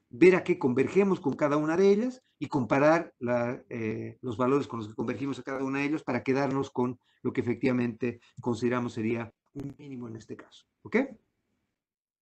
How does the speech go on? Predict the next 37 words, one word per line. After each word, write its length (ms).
Bien, 340
¿qué 100
hacemos 400
después 320
de 120
eso? 180
Bueno, 200
lo 80
que 80
hacemos 260
después 340
de 140
eso 160
es 160
tratar. 280
La 260
siguiente 320
cosa 300
es, 100
una 220
vez 160
que 80
hemos 160
obtenido 340
el 60
estimador 640
de 80
mínimos 280
costos 220
no 60
lineales 440
por 160
los 160
métodos 260
que 60
hemos 160
discutido, 600